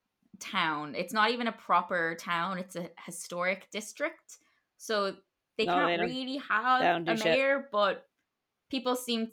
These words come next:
Speaker 1: yeah, people seem to love the cat and its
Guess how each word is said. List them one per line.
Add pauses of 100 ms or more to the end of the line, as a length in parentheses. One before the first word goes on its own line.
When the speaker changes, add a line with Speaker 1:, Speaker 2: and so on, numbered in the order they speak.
(140)
Speaker 1:
yeah,
people
seem
to
love
the
cat
and
its